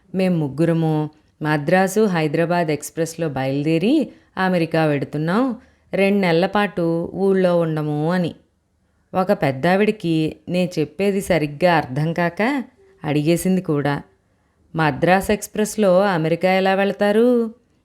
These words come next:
మధ్యలో సముద్రం ఉంది కదూ? మా మనవడు నాలుగేళ్ల క్రితం ఇక్కడి నుంచే విమానంలో వెళ్ళాడే" అని. "ఈ మధ్య బ్రిడ్జి వేశారులే వరల్డ్ బ్యాంక్ ఫండ్స్‌తో" అని చెప్దాం అనుకున్నాను గాని,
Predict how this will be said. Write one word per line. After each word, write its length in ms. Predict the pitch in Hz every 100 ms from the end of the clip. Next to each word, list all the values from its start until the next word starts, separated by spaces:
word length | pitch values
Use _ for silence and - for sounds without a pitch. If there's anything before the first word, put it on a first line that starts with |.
| -
మధ్యలో 480 | 160 156 139 180 226
సముద్రం 520 | 220 165 165 165 220
ఉంది 180 | 214 208
కదూ? 480 | 214 180 214 285 339 _ _ _ _ _
మా 160 | 185 196
మనవడు 720 | 190 160 165 220 220 196 190
నాలుగేళ్ల 580 | 180 147 156 170 190 202
క్రితం 280 | 202 208 220
ఇక్కడి 360 | 196 - 185
నుంచే 320 | 196 196 214
విమానంలో 600 | 220 180 160 175 190 202 220
వెళ్ళాడే" 840 | 202 196 202 202 180 185 190 185 -
అని. 280 | 147 151 143 - _ _ _ _ _ _ _ _ _ -
"ఈ 120 | 214
మధ్య 560 | 220 175 160 226 220 240
బ్రిడ్జి 380 | 202 185 160 240
వేశారులే 840 | 240 196 214 208 185 180 160 131 -
వరల్డ్ 340 | 156 160 175
బ్యాంక్ 280 | 180 196 196
ఫండ్స్‌తో" 560 | - 165 156 - 170 135 - _ _ -
అని 160 | 165 175
చెప్దాం 320 | 160 131 170 170
అనుకున్నాను 540 | 170 160 170 170 175
గాని, 500 | 160 139 147 143 139